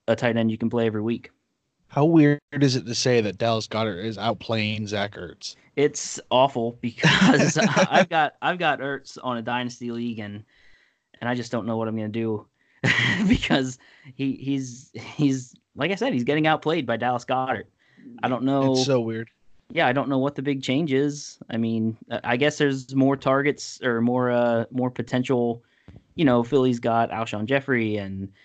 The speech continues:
Speaker 1: and Nelson Agholor and all these guys eating up these targets.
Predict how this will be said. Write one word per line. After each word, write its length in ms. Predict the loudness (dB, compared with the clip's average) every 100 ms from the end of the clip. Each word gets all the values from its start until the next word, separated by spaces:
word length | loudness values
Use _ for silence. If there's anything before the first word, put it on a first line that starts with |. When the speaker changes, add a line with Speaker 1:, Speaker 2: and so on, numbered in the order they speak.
| _ _ -6
Speaker 1:
and 80 | -6
Nelson 240 | -2 0
Agholor 580 | 2 0 0 -2 -2 -4
and 80 | -2
all 120 | -2
these 160 | -4
guys 640 | -2 2 2 2 -2 -8 -18 _ -6
eating 180 | -2
up 120 | -2 -2
these 180 | -6
targets. 500 | -2 0 0 -2 -6